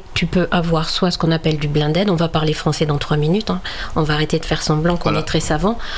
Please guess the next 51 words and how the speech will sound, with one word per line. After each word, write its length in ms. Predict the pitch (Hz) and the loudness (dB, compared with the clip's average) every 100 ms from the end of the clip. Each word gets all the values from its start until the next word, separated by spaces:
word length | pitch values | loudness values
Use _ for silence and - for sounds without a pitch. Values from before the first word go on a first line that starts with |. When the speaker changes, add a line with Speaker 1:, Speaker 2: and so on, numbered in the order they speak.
| - | -2
Speaker 1:
En 120 | 180 | 0
fait, 260 | 175 214 - 196 | 0 0 0 0
on 100 | 175 | 0
divise 380 | 165 175 180 | 0 2 2
en 60 | 165 | 2
trois 160 | - 165 | 0 0
catégories. 580 | 156 160 156 165 220 - | 0 0 0 0 0 2
On 140 | 190 | 2
a 80 | 180 | 2
quelque 280 | 196 185 185 | 0 0 0
chose 200 | - 180 | 0 0
qui 80 | |
est 100 | 175 | 0
accessible 380 | 170 - 165 170 | 0 -2 -2 0
totalement 420 | 175 170 175 170 | 0 2 2 2
en 40 | 170 | 2
ligne 260 | 170 180 - | 2 0 0
avec 280 | 175 160 - | 0 0 0
aucun 240 | 175 190 | 0 0
recours 440 | 180 165 - 170 - | 0 0 -2 -4 0
humain, 340 | 180 180 175 170 - - | 2 2 0 -4 -10 -8
c'est-à-dire 380 | - 175 170 185 | -2 0 2 0
que 80 | 180 | 0
le 100 | 170 | 0
contact 400 | 175 165 180 - | 2 0 0 2
humain 140 | 175 | 2
est 120 | 170 160 | 2 0
extrêmement 380 | - - 160 | -2 0 2
limité. 460 | 160 156 151 - 233 - - - - - | 2 2 2 0 -4 -6 -12 -10 -10 -2
Vous 140 | 190 | 2
avez 180 | 185 180 | 2 2
quelque 280 | 180 175 180 | 0 0 0
chose 200 | 170 180 | 0 0
qui 120 | - | 0
va 100 | 170 | 0
être 180 | 175 - | 0 0
une 80 | 175 | 0
solution 560 | - - 190 196 196 | 0 0 2 2 2
mixte 460 | 190 190 - - - - | 2 2 -2 -6 -8 -2
qu'on 140 | 196 170 | 0 2
appelle 260 | 170 170 | 2 2
le 80 | 160 | 2
blended 400 | 156 170 180 175 | 2 2 2 2
learning, 440 | 175 170 180 220 - - - - - | 2 2 2 0 -2 -4 -4 -4 0
dans 100 | 175 | 0
lequel 340 | 180 196 190 | 2 2 2
on 40 | 175 | 2
va 180 | 170 | 2
avoir 420 | 170 170 165 165 - | 2 2 0 0 0
une 140 | 196 | 0
classe 600 | 185 202 180 170 - - | 2 0 0 0 -4 -6